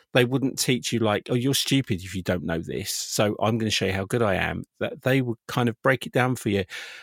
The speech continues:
And it just resonated with me, even though it was an American company. And so I joined them and got their, you know, contacted them and said, "Hey, look, I love what you're doing. I'm in the U K. I wanna,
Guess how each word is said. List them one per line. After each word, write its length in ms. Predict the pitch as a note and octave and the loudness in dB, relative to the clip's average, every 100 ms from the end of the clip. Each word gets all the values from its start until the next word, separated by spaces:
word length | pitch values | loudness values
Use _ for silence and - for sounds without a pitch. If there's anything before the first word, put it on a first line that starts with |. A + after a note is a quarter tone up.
| - - | -8 0
And 180 | C#3 - | 0 2
it 200 | - D3+ | 2 2
just 260 | - F3+ - | 2 2 4
resonated 600 | D3 F3+ F3+ B2+ G#2+ G#2+ | 4 4 6 4 4 0
with 200 | G#2 - | -2 0
me, 240 | G#2+ G2 | 2 4
even 220 | A2 E3 E3 | 4 4 4
though 60 | |
it 40 | C#3 | 2
was 120 | B2+ | 2
an 60 | |
American 480 | B2+ B2 B2+ B2 B2 | 2 2 2 2 -2
company. 680 | G#2+ B2 B2+ - A2 F#2 - - - - _ _ _ - | 0 0 0 -2 -2 -2 -4 -12 -20 -20 _ _ _ 2
And 400 | A#2+ B2 A#2+ A#2+ - _ _ - | 4 4 2 0 -10 _ _ -2
so 200 | - D#3 | 4 6
I 40 | E3 | 6
joined 420 | - C3+ B2 G#2+ | 6 6 6 4
them 340 | G#2 G#2+ D3+ - _ _ _ | 2 4 2 0 _ _ _
and 480 | A2+ A2 A2 A2 A2 - - - _ _ - - | 2 4 4 2 0 -4 -6 -10 _ _ -14 -4
got 160 | - - | -2 2
their, 240 | A2 G2 - _ - | 2 0 -2 _ -10
you 180 | - G#2+ | -4 -2
know, 100 | F2 - | -4 -4
contacted 600 | - B2 - A2+ - - | -2 0 0 -2 -4 -2
them 200 | A2+ G#2 | 0 0
and 120 | G#2 | 0
said, 280 | - G#2 G2 | -2 -2 -2
"Hey, 200 | - A2 | -2 -2
look, 240 | G#2+ G2 | -2 -2
I 40 | G2 | -2
love 280 | G2+ A2 - | 0 -2 -4
what 140 | - | -10
you're 100 | A#2+ | -6
doing. 320 | - G#2+ G2 G2+ | 0 2 4 2
I'm 160 | F#2+ | 0
in 80 | G2 | -2
the 60 | F#2 | -2
U 140 | F#2 | -4
K. 420 | - - B2+ A#2+ | -6 -2 0 2
I 20 | A2+ | 2
wanna, 340 | F#2+ F#2 F2+ | 0 -4 -6